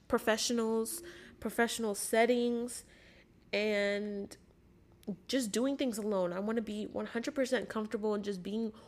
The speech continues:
one hundred percent myself. 'Cause I don't know why I'm not, and I wanna s-, I want, I don't know what's stopping me. 'Cause I'm genuinely thinking, like, what is stopping me? But I don't know.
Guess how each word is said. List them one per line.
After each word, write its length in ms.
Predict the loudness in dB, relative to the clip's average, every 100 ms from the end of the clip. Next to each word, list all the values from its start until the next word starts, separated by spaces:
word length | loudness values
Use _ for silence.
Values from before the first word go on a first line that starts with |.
| -10
one 160 | -6 -4
hundred 300 | -2 -2 0
percent 300 | 0 0 -2
myself. 600 | -2 -2 -2 -2 -4 -8 -18 -20 -20 -20 -6
'Cause 120 | -2 2
I 80 | 4
don't 100 | 6
know 140 | 6
why 260 | 6 4 2
I'm 260 | 0 -2
not, 320 | -2 -2 -2 -4 -10 -14 -6
and 100 | -2
I 60 |
wanna 240 | 0 2 0
s-, 220 | -4 -10 -16 -20 -20 -20 -20 -10 -6
I 60 |
want, 400 | -2 0 0 -4 -12 -20 -20 -20 -20 -20 -20 -20 -8 -4
I 80 |
don't 160 | 2 4
know 80 | 6
what's 200 | 6 6
stopping 560 | 0 -2 0 2 2
me. 300 | 0 -4 -8 -14 -20 -20 -20 -20 -20 -20 -20 -20 -20 -6
'Cause 120 | 0
I'm 160 | 2 4
genuinely 460 | 4 4 2 0
thinking, 380 | 0 -2 -2 -4
like, 200 | -4 -4
what 240 | -2 -2
is 240 | 0 -2 -4
stopping 440 | -6 -6 -6 -8
me? 180 | -8 -8
But 140 | -10 -8
I 60 | -4
don't 340 | -4 -4 -2
know. 380 | -2 -2 -4 -8